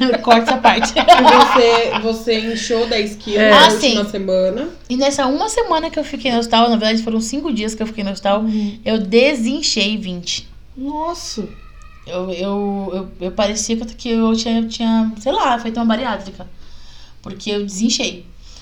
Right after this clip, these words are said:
Speaker 1: É, e era diurético na veia. É, é uma, é
Speaker 3: É
Speaker 1: uma
Speaker 3: por isso,
Speaker 1: cena.
Speaker 3: né? É o diurético que vai
Speaker 1: É uma
Speaker 3: embora e você desiste inteirinha.
Speaker 1: ex-, é uma, é uma, é uma, foi uma cena. Quando eu, quando eu cheguei no, no, no hospital, eu lembro que eu tirava foto, eu mandava pro Rodrigo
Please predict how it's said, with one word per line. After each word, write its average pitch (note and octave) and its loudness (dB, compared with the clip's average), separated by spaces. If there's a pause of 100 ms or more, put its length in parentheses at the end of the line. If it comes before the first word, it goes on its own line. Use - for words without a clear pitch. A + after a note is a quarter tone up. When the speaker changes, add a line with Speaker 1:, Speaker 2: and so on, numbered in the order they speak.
(100)
Speaker 1:
É, F#3 0
e G3+ -8
era A3 -2
diurético A3 0
na A3+ 0
veia. A3 -6 (240)
É, A#3 -6
é F#4+ 4
uma, A#4 -6
é - -6
Speaker 3:
É A4 0
Speaker 1:
uma B3+ 0
Speaker 3:
por C4+ 0
isso, D4 0
Speaker 1:
cena. B3+ 4
Speaker 3:
né? A#3+ 4
É G3+ 4
o G3+ 2
diurético A#3 2
que E4 -2
vai A#3 4
Speaker 1:
É B3 6
uma C4 4
Speaker 3:
embora A#3+ 8
e D4 0
você D4+ 0
desiste B3 -2
inteirinha. A#3+ 2
Speaker 1:
ex-, G#3 -2
é A3+ -2
uma, D#4+ -4
é A3 -2
uma, D4 -2
é A3 -4
uma, A#3 -4
foi - -8
uma A#3+ -2
cena. G3+ -4 (540)
Quando B3 0
eu, D#4+ 0
quando A#3+ -4
eu D4+ -2
cheguei A#3+ -4
no, F#3 -6
no, F3+ -6
no F3+ -8
hospital, F#3+ -2
eu F#3 -2
lembro G3 -6
que G#3 -14
eu G3+ -8
tirava G3 -4
foto, G3+ -6 (200)
eu F#3 -10
mandava F#3+ -4
pro F#3+ -14
Rodrigo F#3 -8